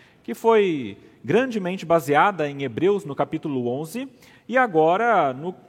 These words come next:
em Hebreus capítulo doze, versículos de um até o versículo três, existe mais um pedacinho que eu gostaria de tratar com os irmãos,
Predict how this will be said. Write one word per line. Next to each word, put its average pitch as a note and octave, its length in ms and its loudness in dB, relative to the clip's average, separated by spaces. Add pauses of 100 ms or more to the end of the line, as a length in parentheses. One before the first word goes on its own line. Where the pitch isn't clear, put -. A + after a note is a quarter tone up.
em E3 120 -8
Hebreus F#3 320 0
capítulo G3+ 420 -2
doze, D#3 400 0
versículos D3+ 560 -6
de A#2+ 160 -6
um A#3+ 220 -8
até E3 260 -4
o E3+ 60 -2
versículo E3 480 -6
três, D#3 500 -4 (480)
existe G3 640 -4
mais G#3+ 680 -4
um A3+ 140 -6
pedacinho F#3+ 560 -2
que F#3+ 60 -6
eu - 20 -8
gostaria D#3+ 300 -6
de - 80 -14
tratar D3 160 -4
com C#3+ 80 -10
os B2 80 -12
irmãos, D#3+ 440 -8